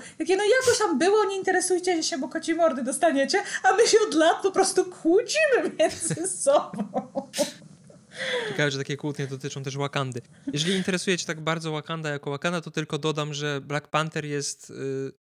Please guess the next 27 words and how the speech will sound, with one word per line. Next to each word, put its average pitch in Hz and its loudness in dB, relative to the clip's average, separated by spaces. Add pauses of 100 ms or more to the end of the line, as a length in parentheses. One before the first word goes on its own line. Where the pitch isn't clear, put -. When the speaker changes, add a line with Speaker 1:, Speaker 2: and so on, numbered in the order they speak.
(220)
Speaker 2:
królem, 165 -2
k-, - -18
znaczy 147 -6
T'Challa 151 -2
jest 139 -4
królem, 156 -6
który, 151 -6 (180)
y, - -14 (100)
popchnął 151 -8
bardzo 143 -6
do 143 -8
przodu 139 -4
technologicznie 143 -8
ten 190 -8 (120)
kraj. 214 -2 (720)
Znaczy, 151 -2
on 170 -4
zawsze 185 0
był 160 -4 (180)
samowystarczalny 165 -4
przez 143 -8
te 143 -8
złoża 139 -6
vibranium, 160 -4
które 147 -8
dawały 139 -4
wiele 135 -6